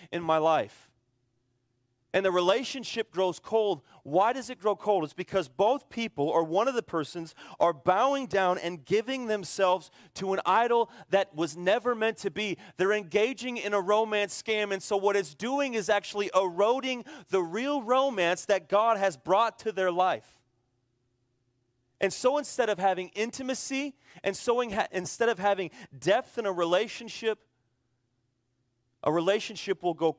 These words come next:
grow cold, and it will grow old. And in reality, what we do is we bow down to an image of ourself. What is it that I want out of life?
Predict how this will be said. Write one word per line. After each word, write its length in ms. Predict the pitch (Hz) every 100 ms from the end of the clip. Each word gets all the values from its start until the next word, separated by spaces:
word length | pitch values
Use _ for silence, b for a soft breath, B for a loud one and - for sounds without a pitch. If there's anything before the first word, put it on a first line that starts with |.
| _
grow 200 | 147 151
cold, 560 | - 196 196 196 196 - b b -
and 120 | 147
it 140 | 156
will 100 | 156
grow 400 | 139 143 135 135 - b -
old. 420 | 180 185 185 160 B B
And 220 | 156 147
in 160 | - 147
reality, 640 | 135 135 170 214 208 202 185
what 220 | 156 143
we 140 | 135
do 400 | 127 170 190 175
is 180 | 143 123
we 160 | 117 131
bow 460 | - 147 175 208
down 460 | 175 156 143 143 139
to 240 | - 123 113
an 100 | 110
image 440 | 147 156 170 165 - -
of 260 | 135 131 _
ourself. 600 | 113 113 110 - - - _ _ _ _ _ _ _ _ _ _ _ _ _ _ _ _ _ _ _ _ _ _ _ _ _ _ _ _ _
What 180 | 156 196
is 120 | 165
it 120 | 180
that 120 | 147
I 140 | 143 151
want 300 | 135 110 -
out 140 | 101
of 80 | 90 -
life? 380 | 92 - _